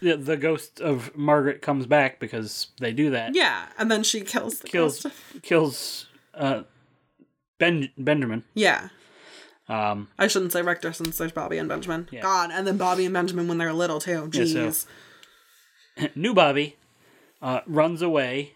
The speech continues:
Speaker 1: and is then saved by the rest of the counselors who show up, as well as Lavinia and Richter, uh, Benji again. Um, so then they're all like, "All right, we'll stop them."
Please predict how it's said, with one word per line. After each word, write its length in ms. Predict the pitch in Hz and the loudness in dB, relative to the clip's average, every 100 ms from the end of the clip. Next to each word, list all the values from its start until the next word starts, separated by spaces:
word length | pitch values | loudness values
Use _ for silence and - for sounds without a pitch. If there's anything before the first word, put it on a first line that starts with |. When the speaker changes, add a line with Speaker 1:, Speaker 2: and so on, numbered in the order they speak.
| _ | _
Speaker 1:
and 560 | 135 131 131 123 120 113 - _ _ _ _ _ _ _ - | 0 2 2 0 -4 -8 -18 _ _ _ _ _ _ _ -4
is 320 | 165 147 135 | 0 2 2
then 480 | 123 139 131 127 120 - _ - - _ _ _ | 2 2 2 -2 -4 -10 _ -20 -20 _ _ _
saved 380 | - - 151 131 | -2 2 2 2
by 140 | 139 | -2
the 120 | 131 | 0
rest 240 | 123 135 - | 0 -2 -2
of 100 | 113 | -4
the 80 | 113 | -2
counselors 520 | 131 139 - 165 156 | 0 0 2 0 2
who 80 | 170 | -2
show 240 | - 165 | 0 2
up, 220 | 170 - - | 2 0 -6
as 160 | - 131 | -4 0
well 240 | 139 135 | 2 2
as 160 | 131 120 | 2 -2
Lavinia 540 | 123 143 196 139 123 - _ _ 131 | -2 2 4 2 0 -8 _ _ -2
and 460 | 120 117 110 107 - _ _ _ _ _ _ _ _ _ | 0 0 -4 -6 -12 _ _ _ _ _ _ _ _ _
Richter, 500 | 147 143 - 131 120 - - | 0 2 2 -2 -2 -8 -8
uh, 200 | 131 113 107 - | -2 -2 -4 2
Benji 440 | 143 139 123 120 120 | 2 4 0 -2 -4
again. 360 | 117 147 123 127 - - - - - - _ - | 0 2 0 -6 -20 -20 -20 -20 -20 -20 _ -8
Um, 460 | 113 110 110 107 _ _ _ | -4 -2 -4 -6 _ _ _
so 200 | - 135 | -2 0
then 480 | 131 127 123 117 113 _ _ _ _ - | 0 -2 -2 -6 -8 _ _ _ _ -8
they're 200 | 139 147 | -2 2
all 120 | 143 | 2
like, 220 | 135 131 | 0 0
"All 80 | 143 | 2
right, 80 | 143 | 2
we'll 120 | 135 | 0
stop 340 | 147 - 165 156 | -2 2 2 2
them." 400 | 143 139 147 | 0 0 -2